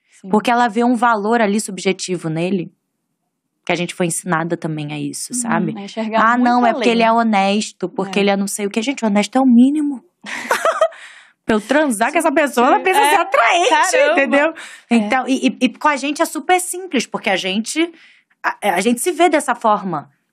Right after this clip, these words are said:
Speaker 2: Ai, academia, e peito aqui, bunda, e nananã, e pele, e cabelo, e cheirosas. Pra ter um,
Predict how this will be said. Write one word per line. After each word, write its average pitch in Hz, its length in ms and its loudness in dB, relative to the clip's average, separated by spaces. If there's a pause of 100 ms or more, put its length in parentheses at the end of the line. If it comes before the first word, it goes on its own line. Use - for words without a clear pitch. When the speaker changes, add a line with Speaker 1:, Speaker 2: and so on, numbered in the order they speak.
(140)
Speaker 2:
Ai, 277 220 0
academia, 240 960 0
e 190 100 -4
peito 214 460 -4
aqui, 220 500 -4
bunda, 190 580 0
e 175 80 0
nananã, 208 800 2
e 202 100 0
pele, 196 600 0
e - 20 -16
cabelo, 190 760 -2
e 190 60 -8
cheirosas. 185 1080 0 (800)
Pra 180 380 2
ter 196 420 2
um, 294 520 0